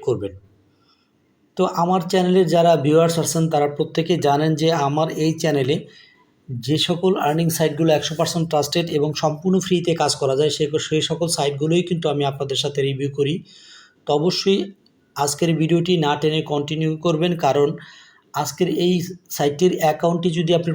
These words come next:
প্রপারলি মোবাইল দিয়ে করতে পারেন, আপনি কিন্তু প্রপারলি মোবাইল দিয়ে এআই দিয়ে ইমেজ তৈরি করে সেই ইমেজ কিন্তু এখানে এই ফ্রি পিক কন্ট্রিবিউটরে আপলোড করে দিলেই কিন্তু আপনাদের ইনকাম হবে।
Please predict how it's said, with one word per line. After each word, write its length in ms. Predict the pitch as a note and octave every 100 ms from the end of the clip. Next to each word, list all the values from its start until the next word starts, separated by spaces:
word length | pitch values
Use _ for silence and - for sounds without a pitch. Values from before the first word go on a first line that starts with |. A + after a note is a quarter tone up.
| F3+
প্রপারলি 380 | E3 F3 F3 F3+
মোবাইল 280 | D#3+ D#3+ E3+
দিয়ে 140 | F3 F3
করতে 200 | E3 F3
পারেন, 260 | D#3 D3+ D#3+
আপনি 260 | D#3 D3+ E3 F3
কিন্তু 160 | E3 F3
প্রপারলি 360 | F#3 F3 F#3 F#3 E3
মোবাইল 220 | E3+ F#3 F#3+
দিয়ে 160 | G3 G3+ F#3+
এআই 180 | F3 F3+
দিয়ে 240 | D#3+ F3 E3 E3 - - _ -
ইমেজ 320 | F3 F#3 F#3+ F#3+ -
তৈরি 240 | F#3 F3 F3
করে 260 | E3 D#3 E3 - _ _
সেই 200 | - F#3+ F#3+
ইমেজ 220 | F#3 F#3+ F#3+
কিন্তু 180 | F3+ F#3+
এখানে 260 | F3 F3+ F3
এই 60 | E3
ফ্রি 180 | E3 E3+ E3
পিক 160 | E3+ E3+
কন্ট্রিবিউটরে 580 | D#3+ D#3 D#3 D#3+ D#3+ D#3 C#3+
আপলোড 240 | C#3+ D#3 -
করে 120 | D3+
দিলেই 240 | C#3+ C#3+ C#3+
কিন্তু 160 | C#3+ C#3
আপনাদের 320 | C3 C#3 C3 D3 C#3
ইনকাম 280 | C3+ C3 G#2+
হবে। 180 | G#2+ F#2+